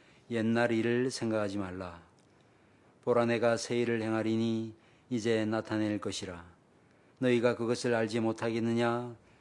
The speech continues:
반드시 내가 광야의 길을, 사막의 강을 내리니 장차 들짐승 곧 승냥이와 타조도 나를 존경할 것은 내가 광야의 물을,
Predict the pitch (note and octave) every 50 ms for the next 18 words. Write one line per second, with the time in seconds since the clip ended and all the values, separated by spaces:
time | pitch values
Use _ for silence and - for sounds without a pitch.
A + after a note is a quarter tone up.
0 | _ - _ _ _ _ - A#2 A#2+ A#2+ A#2+ C#3 C3 - - A#2+ A2+ G#2+ G#2+ A#2
1 | A#2 A2 A2+ A2 G#2+ G#2 G2+ - - G#2+ G#2+ G#2+ A2 A2+ A#2 A#2 A#2 A#2 A2+ -
2 | - - A#2 A#2+ B2 A#2+ A#2+ A#2+ A#2+ A#2+ A2+ - - - - _ _ _ _ _
3 | _ _ _ - - - A#2+ A#2 A#2 A2 G#2+ G#2+ A2 A2 G#2+ G#2 - A2 A2+ A2+
4 | A#2 A#2 A#2 A#2 A#2 A2+ A2 G#2 G2+ F#2+ G2+ G2+ G#2+ G#2 F#2+ F2 E2+ E2 D#2 -
5 | _ _ _ _ _ _ - _ _ - _ _ - - B2 A#2 A#2 G#2+ - A#2+
6 | A#2 A2+ F#2+ A2+ A2 G2+ - A#2+ A#2+ A#2 G#2 A2 A#2+ A#2 A#2 A2+ A2+ A2 A2 G#2
7 | - - - - - - - - A#2 A#2 A#2 - - - - - B2+ A#2+ A#2+ A#2+
8 | B2 A#2+ A#2+ A#2 A#2 A#2 A2+ A2+ A2+ A2+ A2 - - - C3+ A#2+ C3 B2+ G#2+ G#2+
9 | G2 F#2+ G#2+ C3+ D3+ - _ _ - - - A#2 A2 A2 A2 G#2 G#2 G2+ - -
10 | A#2+ B2 A#2+ A2+ A2+ G#2+ G#2 G2+ F#2 A#2 A2+ - - G#2+ G2 F2 F2 E2+ - -
11 | _ - - - - - - - - - A#2 A2+ G#2+ A2+ A2 A2 - - G#2 G#2+
12 | G#2+ A2 A2+ A2+ A2+ A2+ A2 A2 A#2 A#2+ B2+ C3 C#3 D3+ D#3 D3+